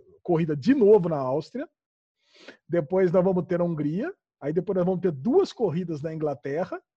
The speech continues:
uma corrida na Espanha, uma corrida na Bélgica e uma corrida na Itália. Isso nos meses de julho até setembro.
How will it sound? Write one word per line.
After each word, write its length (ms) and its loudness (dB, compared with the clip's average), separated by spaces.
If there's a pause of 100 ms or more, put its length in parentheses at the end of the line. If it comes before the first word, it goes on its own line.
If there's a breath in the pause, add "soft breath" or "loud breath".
(140)
uma 200 0
corrida 360 0
na 100 -2
Espanha, 640 -4 (320)
uma 160 0
corrida 300 0
na 100 2
Bélgica 640 -2
e 80 -4
uma 120 -2
corrida 300 -2
na 100 -2
Itália. 460 -8 (320)
Isso 220 -8
nos 180 -2
meses 400 -4
de 140 -4
julho 500 -2
até 240 -4
setembro. 560 -10